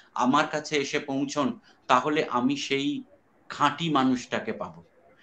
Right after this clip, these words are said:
সেই সত্যটাকেই পাবো। বরং যদি তিনি এখন শুধুমাত্র আমার কথা দ্বারা influenced হয়ে আজকে ভাবেন যে না, আহ, ওটা, ওরা ভুল, আমি ঠিক, সেটা ঠিক নয়, তা-, তাকে ছেড়ে দেওয়া উচিত। সে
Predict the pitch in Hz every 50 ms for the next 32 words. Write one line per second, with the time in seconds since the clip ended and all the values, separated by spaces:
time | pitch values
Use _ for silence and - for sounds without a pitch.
0 | - _ - - 175 175 180 180 180 175 - - 165 165 - - - 185 185 180
1 | 180 175 180 180 170 - 117 95 85 - - - - - - - _ _ _ -
2 | - - - 107 147 165 185 202 196 196 190 196 196 202 180 185 190 190 180 160
3 | - - 175 185 170 - - 185 143 180 180 190 185 180 - - 202 202 190 -
4 | - - - - - - - 135 151 165 190 226 247 240 220 226 220 220 226 220
5 | 220 214 214 - - 196 190 190 190 - 190 196 196 196 180 175 180 180 180 180
6 | 156 151 160 156 - - 170 156 127 139 151 147 160 160 156 143 156 151 160 156
7 | 151 139 127 - - - - _ _ _ - 127 131 135 127 120 156 160 - 123
8 | 135 151 156 165 170 - 113 139 160 156 143 135 - - 131 139 147 147 143 -
9 | - 135 127 - _ _ _ _ _ _ - - 175 160 160 156 - 160 139 -
10 | 139 120 101 98 - _ _ _ _ - - 107 - - 156 151 - - 202 208
11 | 208 - - 175 180 196 190 208 208 196 190 170 147 - - 117 92 - - _
12 | _ _ _ _ - - - - 190 202 202 208